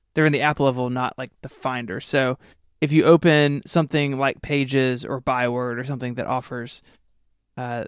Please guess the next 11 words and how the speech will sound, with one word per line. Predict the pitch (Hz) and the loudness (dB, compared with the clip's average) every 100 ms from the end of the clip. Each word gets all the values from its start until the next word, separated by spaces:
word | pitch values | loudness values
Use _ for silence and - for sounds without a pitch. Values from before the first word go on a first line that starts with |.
| - | -2
this | 143 131 | -2 -2
feature, | - 202 208 165 143 | 0 0 2 4 4
you | 135 143 | 4 0
can | 143 | 2
go | 139 135 131 | 6 6 4
in | 131 127 | 2 0
and | 131 131 | 0 -2
you | |
can | 127 127 | -4 -8
say, | - 127 120 117 117 | -6 -4 -4 -6 -8
um, | 127 117 113 117 | -10 -12 -14 -16